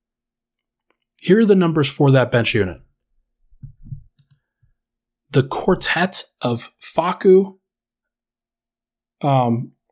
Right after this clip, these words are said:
yeah, of, of Facu, P J, Jeff, and JaMychal.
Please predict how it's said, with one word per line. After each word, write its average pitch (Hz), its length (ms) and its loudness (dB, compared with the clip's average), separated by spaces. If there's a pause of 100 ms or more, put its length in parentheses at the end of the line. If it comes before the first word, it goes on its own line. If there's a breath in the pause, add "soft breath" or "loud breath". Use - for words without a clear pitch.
(160)
yeah, 165 340 0
of, - 240 -10 (1080)
of 123 140 -2
Facu, 180 640 0
P 156 220 0
J, 151 280 2
Jeff, 139 340 0
and 131 100 2
JaMychal. 107 560 -4